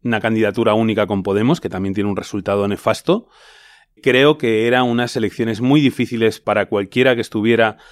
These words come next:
entre el pesoe y, y el B N G, para entendernos. No había demasiado hueco porque el B N G ha acaparado todo ese voto que en, que en Galicia fluctúa, que un tiempo fue del P S D G, otro tiempo fue del B N G,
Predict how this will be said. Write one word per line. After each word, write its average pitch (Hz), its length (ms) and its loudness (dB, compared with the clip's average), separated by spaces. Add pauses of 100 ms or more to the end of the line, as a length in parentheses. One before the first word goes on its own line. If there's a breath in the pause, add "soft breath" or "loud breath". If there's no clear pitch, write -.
(320 soft breath)
entre 117 300 -4
el 104 60 -2
pesoe 160 420 4
y, 107 400 0
y 104 160 -4
el 98 100 -2
B 110 80 2
N 104 100 2
G, 101 140 2
para 92 140 -2
entendernos. 98 520 -4
No 131 120 2
había 135 260 4
demasiado 104 460 -2
hueco 123 340 2
porque 95 380 -4 (400 loud breath)
el 107 160 0
B 113 80 6
N 117 100 2
G 110 60 2
ha 123 260 4
acaparado 101 640 2
todo 135 180 2
ese - 160 0
voto 135 300 2
que 107 160 -2
en, 107 320 -6
que 117 120 -4
en 107 80 -2
Galicia 127 400 0
fluctúa, 147 680 0
que 123 100 0
un 131 100 2
tiempo 143 220 2
fue 127 180 0
del 120 100 0
P 113 80 -4
S 113 160 -4
D 110 140 2
G, 160 200 4
otro 131 220 -2
tiempo 123 220 -2
fue 120 180 0
del 110 80 2
B 110 80 -2
N 107 140 -2
G, 151 200 0